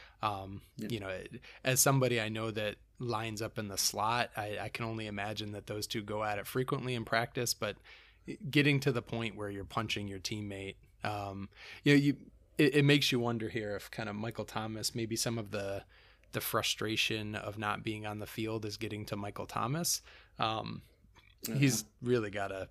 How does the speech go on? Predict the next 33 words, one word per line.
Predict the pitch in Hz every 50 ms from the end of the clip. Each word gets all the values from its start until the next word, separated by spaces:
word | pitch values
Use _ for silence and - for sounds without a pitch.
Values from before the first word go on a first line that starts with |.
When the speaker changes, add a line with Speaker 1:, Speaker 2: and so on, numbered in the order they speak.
| -
Speaker 1:
pull | - - 117 107
himself | 107 98 95 - 101 98 - -
together. | - 95 98 101 101 98 98 98 98 - -
I | 120
mean, | 110 110 110 110 107
as | 110 104 101
a | 101 101 98 95 - - - - - - - - _ _ _ - _ _ _
leader | 160 147 139 139 139 127 123
on | 117 113 107
his | 107 98 -
team, | - - 107 107 104 104 101 104 - - _ - - - - - - - - - - - _ _ _
you | - 131 117
gotta | 117 104 101 98
be | -
better | 95 92 95 95 98 95
than | 95 95 98
that. | 98 98 98 98 98 - - 160
Um, | 135 113 107 101 104 107
and | 120 131
like | 131 127 127 -
you | 143 135
said, | - - 104 98 101
I | 104
mean, | 104 104 104 101
certainly, | - - 127 120 98 107 104 101 101 98 98 - - - - - - -
uh, | - 107 101 98 98 95
this, | 101 113 110 110 - - - - - - - - - - _ _ _ -
this | 123 113 127 123 -
hurt | - - 110 107 -
fantasy | - - 104 104 101 101 - - 104
<laughs> | 107 110
managers | 117 123 110 - - 104 101 101 -
badly. | 110 120 113 110 113 104 - 101 101 104